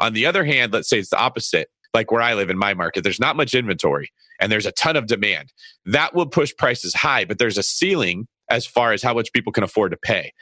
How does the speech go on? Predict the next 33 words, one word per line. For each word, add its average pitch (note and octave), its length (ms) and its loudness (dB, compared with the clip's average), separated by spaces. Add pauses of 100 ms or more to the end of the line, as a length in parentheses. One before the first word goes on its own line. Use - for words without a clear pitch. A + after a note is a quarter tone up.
(280)
'Cause C3 160 2
most C#3+ 280 0
people E3 240 2
that B2 100 0
buy A2+ 120 2
real B2+ 180 2
estate A2 260 -2
get F#2+ 220 0
loans A2 400 2
that G2+ 120 4
are G2+ 80 2
conventional G2 640 0
loans, G#2 300 2
and F#2 100 0
they're, F#2 300 0
they're F2+ 340 2 (240)
created C3+ 400 0
based G2 240 -2
on F2+ 300 -2
debt B2 160 2
to A#2 180 2
income A2+ 240 -2
ratios. D#2+ 560 -6
In G2+ 80 -4
fact, A#2 220 -2
almost C3 320 -2
every C#3+ 260 0
underwriting F#2+ 540 0 (300)
uses G2 280 -2
debt F#2 200 0
to - 100 -8
income F2 240 -6
ratios. D2 420 -6